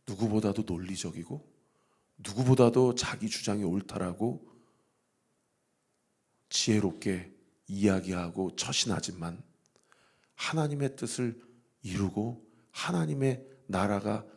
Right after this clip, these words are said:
확장되기를 위하여 자원하고 헌신하고 자기의 삶을 드리고 한 알에 썩어져가는 미랄이 되기에는 어느 누구도,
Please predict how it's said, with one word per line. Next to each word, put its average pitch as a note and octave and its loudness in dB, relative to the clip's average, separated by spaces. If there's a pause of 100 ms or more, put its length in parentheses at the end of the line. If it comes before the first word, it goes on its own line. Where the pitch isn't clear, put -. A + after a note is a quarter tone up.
(160)
확장되기를 A2+ -2
위하여 F2 -2 (680)
자원하고 F#2 -2 (720)
헌신하고 - -6 (460)
자기의 A2 -4
삶을 G#2+ -6
드리고 - -10 (640)
한 C#3+ -2
알에 B2+ 2
썩어져가는 A#2+ -4 (340)
미랄이 G2+ 0
되기에는 F#2 -6 (920)
어느 E2+ -12
누구도, F#2 -6